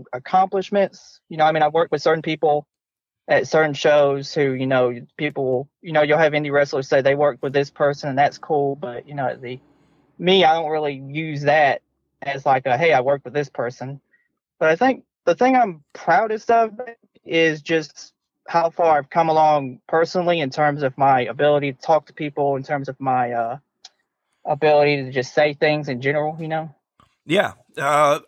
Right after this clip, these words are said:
Speaker 2: I loved how you transitioned right where I was going. You, you brought that you wanted to be up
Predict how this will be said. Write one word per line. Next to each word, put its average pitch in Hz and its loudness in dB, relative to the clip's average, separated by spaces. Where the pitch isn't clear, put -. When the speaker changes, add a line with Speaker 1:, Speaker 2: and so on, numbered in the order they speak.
Speaker 2:
I 156 2
loved 170 0
how 202 2
you 190 -2
transitioned 175 -2
right 147 2
where 147 2
I 139 4
was 131 -4
going. 139 2
You, 170 -6
you 175 -2
brought 180 2
that 226 -8
you 214 -8
wanted 180 -2
to 147 -8
be 139 -2
up 120 2